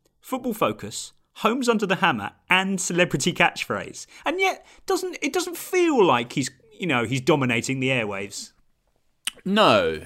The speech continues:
Speaker 2: no, he's not at that sort of space Cammy, I felt, was a few years ago, where
Speaker 1: Mm.
Speaker 2: Cammy really was everywhere. You,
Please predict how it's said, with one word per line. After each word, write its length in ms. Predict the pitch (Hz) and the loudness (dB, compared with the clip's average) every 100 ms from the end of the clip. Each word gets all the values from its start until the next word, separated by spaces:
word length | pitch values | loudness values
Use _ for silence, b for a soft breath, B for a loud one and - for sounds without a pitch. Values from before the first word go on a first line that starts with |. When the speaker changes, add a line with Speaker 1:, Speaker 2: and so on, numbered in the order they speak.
| 104 | -4
Speaker 2:
no, 440 | 143 123 85 80 - - | 0 0 0 -4 -8 -8
he's 200 | 120 131 | -4 -2
not 220 | 151 - | -2 -2
at 100 | 113 | -4
that 200 | 110 - | -4 -6
sort 180 | - 101 | -8 -6
of 240 | 92 - - _ _ _ _ | -8 -10 -20 _ _ _ _
space 360 | - - 104 90 | -10 -4 -4 -4
Cammy, 500 | - 123 123 95 78 | -4 -2 0 0 -2
I 60 | 73 | -4
felt, 260 | 85 73 | -4 -4
was 220 | 78 73 | -4 -8
a 40 | 78 | -10
few 140 | 85 | -8
years 260 | 85 85 82 | -4 -4 -4
ago, 180 | 80 71 | -6 -6
where 120 | 71 | -4
Speaker 1:
Mm. 80 | 73 | -2
Speaker 2:
Cammy 300 | 110 87 80 | -2 -2 -2
really 260 | 95 90 87 | -2 -2 -2
was 320 | 92 82 80 | -2 -2 -2
everywhere. 440 | 82 82 78 64 | -6 -6 -6 -6
You, 120 | 64 | -10